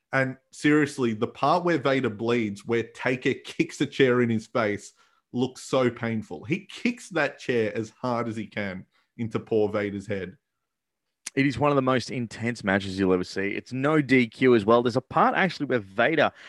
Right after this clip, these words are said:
Speaker 2: and Taker are choking each other with cables, like broadcast cables,
Speaker 1: Yeah.
Speaker 2: are wrapped around each other's necks. It is brutal. It is so good. Um, Austin is the first one eliminated by Brett.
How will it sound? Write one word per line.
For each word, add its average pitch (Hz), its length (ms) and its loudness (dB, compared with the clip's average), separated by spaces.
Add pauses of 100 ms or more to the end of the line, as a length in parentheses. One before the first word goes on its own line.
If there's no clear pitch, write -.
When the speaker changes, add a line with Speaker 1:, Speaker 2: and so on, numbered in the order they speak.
(140)
Speaker 2:
and 107 160 -2
Taker 120 500 0
are 101 140 -2
choking 143 480 -2
each 123 220 -2
other 104 120 0
with 101 200 -2
cables, 104 600 0
like 104 260 2
broadcast 127 640 2
cables, 104 520 -2
Speaker 1:
Yeah. 226 220 -4 (220)
Speaker 2:
are 107 120 -6
wrapped 123 320 -2
around 110 300 -2
each 107 160 -4
other's 98 280 -4
necks. 101 300 -8
It 135 140 -4
is 120 160 -10 (340)
brutal. 160 480 -4
It 123 120 -6
is 113 120 -12
so 135 420 -4
good. 117 380 2 (540)
Um, 151 300 0 (260)
Austin 135 520 2
is 113 180 -2
the 113 100 -2
first 120 360 4
one 107 200 4
eliminated 107 560 4
by 98 160 4
Brett. 104 420 6